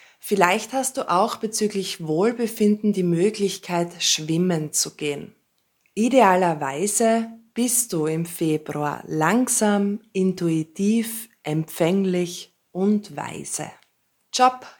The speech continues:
Karriere und Erfolg im Februar zweitausenddreiundzwanzig. Bitte schließe ab,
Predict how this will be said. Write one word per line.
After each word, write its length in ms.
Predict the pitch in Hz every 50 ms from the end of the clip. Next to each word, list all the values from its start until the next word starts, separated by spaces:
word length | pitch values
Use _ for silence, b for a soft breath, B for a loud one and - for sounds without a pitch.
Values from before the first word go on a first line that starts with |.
| _
Karriere 840 | - - 190 185 180 175 170 - 196 202 214 220 214 208 202 196 -
und 140 | - 190 180
Erfolg 640 | 165 160 160 - - 160 170 190 214 220 214 214 -
im 180 | 139 165 160
Februar 640 | 151 - - - 165 196 202 202 - 170 165 165 165
zweitausenddreiundzwanzig. 1800 | - - - 156 156 151 151 147 147 - - 156 156 147 143 135 135 147 147 147 147 - - - - 92 - 156 - - - - _ - - _ _ _ _ _ _ _ _ _
Bitte 360 | - 269 269 269 302 302 285
schließe 760 | - - - 220 202 202 226 233 233 - - 170 151 - -
ab, 340 | - 160 220 262 262 - -